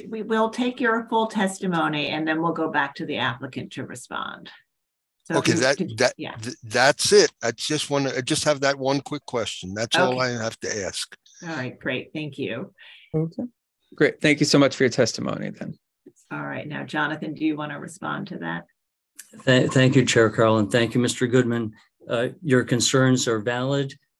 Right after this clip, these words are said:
Speaker 4: Uh, this is a stain white, uh, coating that it's going to get, and it's, I, uh, over thirty-five years practicing in New York, it's the best way is to, with paint,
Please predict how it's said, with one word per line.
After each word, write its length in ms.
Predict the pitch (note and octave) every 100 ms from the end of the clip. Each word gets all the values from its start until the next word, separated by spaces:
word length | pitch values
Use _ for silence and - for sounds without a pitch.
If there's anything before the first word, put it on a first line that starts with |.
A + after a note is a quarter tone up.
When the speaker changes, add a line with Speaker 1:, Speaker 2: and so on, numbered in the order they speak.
| -
Speaker 4:
Uh, 200 | A2+ A2 A2
this 300 | B2+ C3+ D#3
is 160 | C#3
a 60 | B2
stain 580 | - - C3 B2+ C3+ B2+
white, 420 | A#2 A#2+ B2 B2+ - _ _ _ _
uh, 280 | B2 A2 A2 B2
coating 500 | - C3 C3 C#3 C#3+
that 140 | B2+ A#2
it's 140 | A#2+
going 180 | - B2
to 60 | B2
get, 320 | A#2 A2+ A2+ -
and 160 | B2+
it's, 320 | B2 A2+ - - _ _ _ _ _ - C3+ - -
I, 220 | A#2+ C3 C3+
uh, 280 | - - D3
over 500 | D3+ B2 B2 A#2+ A#2 - _ _
thirty-five 500 | C3+ C3+ C3+ C3 A#2+
years 260 | B2+ A#2+ -
practicing 520 | C3+ B2+ B2 A#2+ A#2
in 80 | A#2+
New 60 |
York, 300 | B2+ A#2 - _ _ _ _ _
it's 260 | - C#3 -
the 180 | D3+ B2+
best 340 | D3 D3 -
way 200 | C#3 C3
is 160 | B2 -
to, 280 | B2+ A#2 A#2+ _ _ D#3
with 260 | C3 B2+
paint, 360 | A#2+ C#3 C3 C3